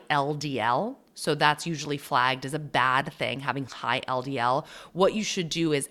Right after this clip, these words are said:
ask for a lipoprotein A test, often known as L P A.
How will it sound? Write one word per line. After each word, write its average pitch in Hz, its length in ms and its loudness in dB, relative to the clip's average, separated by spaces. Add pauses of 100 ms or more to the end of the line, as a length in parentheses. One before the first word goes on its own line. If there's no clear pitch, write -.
ask 147 400 0
for 139 460 0
a 139 80 -2
lipoprotein 147 1200 -2 (100)
A 131 280 -4
test, - 500 -2 (260)
often 139 300 -2
known 131 300 -2
as 131 180 -6 (100)
L 131 200 -4
P - 280 -6
A. 139 300 -2